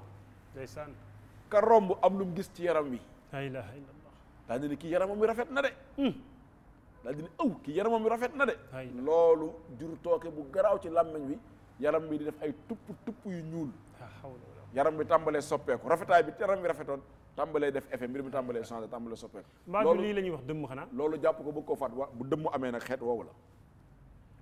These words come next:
Speaker 2: Mooy am na ñoo xam ne seeni làmmiñ daa am tooke. Il faut nit ñi nangu loolu.
Speaker 1: La ilaha illallah.
Speaker 2: Am na ñoo xam ne làmmiñ yu garaaw lañ yor. Man gis naa koo xam ne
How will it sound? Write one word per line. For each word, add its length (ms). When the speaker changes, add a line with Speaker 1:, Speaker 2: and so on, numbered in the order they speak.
Speaker 2:
Mooy 160
am 100
na 80
ñoo 80
xam 100
ne 60
seeni 240
làmmiñ 420
daa 200
am 100
tooke. 260
Il 60
faut 160
nit 160
ñi 80
nangu 220
loolu. 220
Speaker 1:
La 120
ilaha 200
illallah. 280
Speaker 2:
Am 60
na 60
ñoo 100
xam 120
ne 100
làmmiñ 240
yu 120
garaaw 260
lañ 140
yor. 120
Man 180
gis 160
naa 160
koo 160
xam 180
ne 140